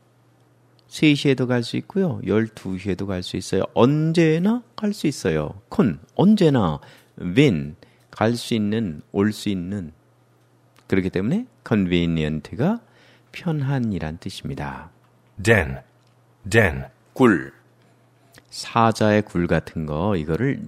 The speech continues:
Speaker 1: den 이렇게 말해요. den. den이라는 것은 든, 들어있는 작은 방이란 뜻입니다.
Speaker 2: Do, do.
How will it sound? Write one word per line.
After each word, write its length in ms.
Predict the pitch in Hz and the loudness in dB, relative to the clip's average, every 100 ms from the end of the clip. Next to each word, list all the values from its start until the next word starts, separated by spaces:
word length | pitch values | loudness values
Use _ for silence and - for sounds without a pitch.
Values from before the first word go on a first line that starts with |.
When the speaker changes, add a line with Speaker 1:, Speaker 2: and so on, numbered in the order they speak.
| - | -2
Speaker 1:
den 340 | 101 123 117 | 4 6 4
이렇게 300 | 80 80 - | 2 -2 -4
말해요. 600 | 107 73 71 69 80 71 - _ _ _ _ - 80 | -4 -4 -8 -6 -6 -6 -12 _ _ _ _ -10 2
den. 560 | 107 107 73 69 71 82 _ - _ _ _ - | 4 4 0 -4 -12 -18 _ -20 _ _ _ 0
den이라는 520 | 101 107 101 90 85 | 2 2 2 0 -2
것은 420 | 80 - 170 202 _ _ _ - | -6 -4 -6 -6 _ _ _ -4
든, 420 | 117 107 78 69 - | 2 2 2 -6 -16
들어있는 680 | - 87 92 92 98 101 71 | -8 0 2 2 -2 -4 -6
작은 440 | - - 90 101 117 | -10 -8 -4 -2 -2
방이란 400 | 107 85 76 85 | -2 -6 -8 -8
뜻입니다. 720 | 113 - 82 - 78 76 71 _ _ _ _ _ _ _ _ _ _ _ _ _ _ _ _ _ _ _ _ _ - 98 | -8 -10 -16 -12 -10 -10 -12 _ _ _ _ _ _ _ _ _ _ _ _ _ _ _ _ _ _ _ _ _ -12 0
Speaker 2:
Do, 440 | 123 98 67 - - _ _ _ _ - 98 | 2 2 -2 -10 -18 _ _ _ _ -14 -2
do. 420 | 117 110 - | 2 2 0